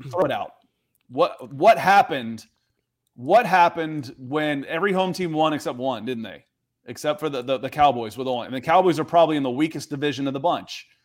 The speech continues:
So maybe their record was inflated a little bit going into the playoffs. Uh, but the, the teams that you expected, the teams that we thought that were the better teams in the A F C and N F C,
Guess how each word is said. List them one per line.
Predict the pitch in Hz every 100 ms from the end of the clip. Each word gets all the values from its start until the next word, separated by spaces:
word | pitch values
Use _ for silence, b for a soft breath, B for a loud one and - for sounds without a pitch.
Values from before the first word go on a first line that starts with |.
| _ _
So | - 143 139
maybe | 123 131 160 165 170
their | 160
record | 151 156 160 143
was | 139 147 143 135 110 - -
inflated | 143 135 - 175 180 147
a | 123
little | 110 117
bit | 104 117 120
going | 127 123
into | 123 117
the | 120
playoffs. | - 160 123 87 - - _ _ _ _ _ -
Uh, | 131 127
but | 113 120 147
the, | 147 135
the | 143
teams | 131 - 208 226
that | 175 185
you | 170
expected, | 165 - 147 127 139
the | 131
teams | 123 160 165
that |
we | 151
thought | 175 - 135 120
that |
were | 123 123
the |
better | 110 127 151
teams | - 139 143 131
in | 135
the | 127 120 -
A | 135
F | 147
C | 165
and | 156
N | 127
F | 117
C, | - 120